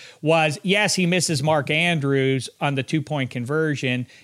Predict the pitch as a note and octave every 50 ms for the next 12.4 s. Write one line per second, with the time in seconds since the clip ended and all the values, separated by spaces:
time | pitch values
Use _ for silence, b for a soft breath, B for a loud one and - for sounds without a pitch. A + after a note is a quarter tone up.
0 | B - C3+ - D#3 D3 C3+ D#3+ D3+ B2+ - - G#3 G#3+ G#3+ G3 - A3 A3 G#3+
1 | G3 F3+ - - E3+ - - F3 G#3 F#3+ D#3+ D#3 F#3 F#3 F3+ E3+ E3+ E3 E3+ E3+
2 | F3 E3+ E3+ - - - E3 D3 C#3+ C#3+ C3+ B B B B B B - D#3+ F3+
3 | F3+ F3 E3+ F3+ E3 - F3 F3 D#3+ - C#3+ E3+ E3+ E3 E3 E3 E3 D#3+ D#3 D#3
4 | D#3 D#3 D#3 D#3 D#3 D3+ C#3+ C#3+ C#3+ D3 D3+ C#3+ C3+ D#3 D3+ D3+ D3+ C#3+ A#2+ A2
5 | D#3+ D#3 D#3 D3+ D3+ - - B B B B B B B _ - D#3 D3+ D3+ D3
6 | C#3+ C#3+ C#3+ D3 D#3 - _ F#3+ D3+ D3+ D3+ D3+ D#3 D#3+ D3+ D3+ D3 C#3 C3 -
7 | - D#3+ D#3+ - D#3+ C#3 - D#3 D3 C#3+ C3 C3 B2 C3 C#3 F3 G#3+ F#3+ D#3+ -
8 | - E3+ F#3+ F#3 F#3+ A3 C#4+ D4 A#3 E3+ B3 A#3+ A3 - E3+ C#3 - - G#3+ A3
9 | B3+ C4+ C4 A#3 G3+ F3 D#3+ D#3 D3+ C3+ C3+ F#3 G#3+ G3+ D3 - - C4+ D4+ F4
10 | E4+ C4+ G3 E3 D3+ C3 F#3+ A#3+ C4+ G#3+ B2+ A2 - C3+ F3+ G3+ A3+ B3+ B3+ B3+
11 | A#3+ A3 G#3 F#3+ D#3+ C#3+ C3+ E3 G#3 A3+ F#3+ C#3+ B2 A#2 A2 D3+ D3 F#3 G#3+ B3+
12 | C#4 C#4 C4 A#3+ G#3+ G3 F3+